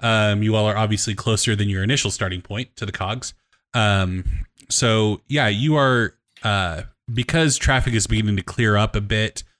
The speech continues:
Uh, it's getting later, so people are where they want to be. They're not traveling right now. Um, you're able to get down there,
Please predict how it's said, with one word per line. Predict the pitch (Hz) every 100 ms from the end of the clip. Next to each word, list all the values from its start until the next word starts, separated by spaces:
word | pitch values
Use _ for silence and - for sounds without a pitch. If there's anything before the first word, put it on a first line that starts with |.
| _ _
Uh, | 107
it's | 104
getting | - 120 104 92
later, | 101 110 117 117 123
so | - - 104 98
people | 92 135 123 110
are | 101 98
where | 87 104 110 107
they | 101
want | 98 104 -
to | 104
be. | 85 92 104 117
They're | 101
not | 98 - _ _ _
traveling | - 113 104 113 123 131
right | 120 127
now. | 123 127 139 _ _ _ _ - -
Um, | 117 107 92 87 87 90 _ _ _ _ _ - -
you're | 117
able | 127
to | 123
get | 113
down | 104 98
there, | 98 101 101